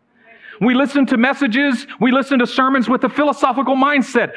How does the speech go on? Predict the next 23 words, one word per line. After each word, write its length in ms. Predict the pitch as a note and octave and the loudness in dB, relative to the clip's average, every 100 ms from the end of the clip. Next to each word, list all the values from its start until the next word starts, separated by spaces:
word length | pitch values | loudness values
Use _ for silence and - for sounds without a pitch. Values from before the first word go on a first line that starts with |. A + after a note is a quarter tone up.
| - | -4
"I 80 | A3 | 0
wanna 200 | C4+ C#4+ | 0 0
understand 840 | C4 D4 A#3+ - C#4 D4+ D#4 C#4+ | 0 -2 -4 -2 0 2 2 2
this. 400 | F#3+ D#3+ - - - - | 2 0 -4 -14 -12 -2
I 60 | A#3 | 0
wanna 240 | C4+ B3+ | 0 0
glean 500 | F#3 C4 D4 C#4+ A#3+ | 0 2 2 2 2
from 280 | B3 G3+ F3 | 0 0 2
this. 280 | D3+ D3+ - - - | 0 -2 -12 -4 -2
I 80 | |
want 240 | A3+ C4+ A#3 | 0 0 0
some 160 | A#3+ | -2
cool, 680 | G#3+ B3 C#4 C#4 C#4 C#4 C#4 - | 0 0 2 0 0 -2 -4 -4
you 120 | F#3+ A#3 | 0 0
know, 120 | A3 | 0
things 320 | C4+ C4 A#3 | 0 0 2
that 100 | A#3+ | 0
I 100 | A#3 | 0
can 180 | A#3+ G#3 | -2 0
repost 680 | A#3+ A3 - C4 C4 - - | 0 -2 0 0 -2 -6 -4
from 240 | A3 F#3+ F3 | -2 0 0
this 280 | E3+ E3+ | 0 -2
and, 220 | F#3 D3 | -2 -2